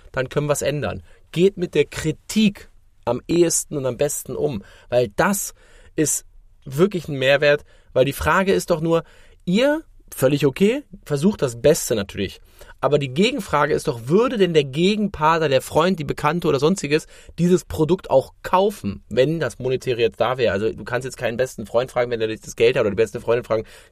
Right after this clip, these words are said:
wenn der kein Geld hat für Sportboot und du bist Sportbootverkäufer und der hat noch nicht mal einen Führerschein dafür.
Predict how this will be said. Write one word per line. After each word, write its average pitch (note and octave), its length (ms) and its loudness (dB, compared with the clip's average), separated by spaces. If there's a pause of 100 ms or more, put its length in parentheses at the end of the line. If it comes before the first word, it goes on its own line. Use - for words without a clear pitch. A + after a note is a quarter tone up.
wenn B2+ 140 0
der B2 100 2
kein A2 300 -8
Geld C#3 240 0
hat A#2+ 140 -6
für A2 100 -8
Sportboot A2+ 640 -2
und A#2+ 60 -8
du B2 60 -10
bist A#2 160 -10
Sportbootverkäufer G2+ 800 -4
und G#2+ 60 -2
der G#2+ 80 0
hat - 60 -4
noch A#2 60 -6
nicht A2 80 -6
mal G2+ 60 -2
einen G2 80 -8
Führerschein G#2 360 -4
dafür. C#2+ 300 -8